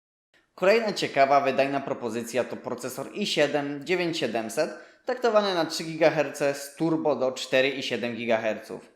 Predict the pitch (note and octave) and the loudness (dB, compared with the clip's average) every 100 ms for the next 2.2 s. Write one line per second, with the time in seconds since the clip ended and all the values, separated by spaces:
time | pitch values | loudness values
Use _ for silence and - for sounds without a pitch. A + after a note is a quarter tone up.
0 | _ _ _ F#3+ - - D#3 D#3 B2+ A#2+ | _ _ _ -2 0 2 2 2 0 -2
1 | B2 - A#2 A2+ A#2 A2+ A#2+ G#2 G#2+ G#2 | -4 -6 -6 -6 -8 -8 -8 -2 -2 -2
2 | E2+ - | -6 -14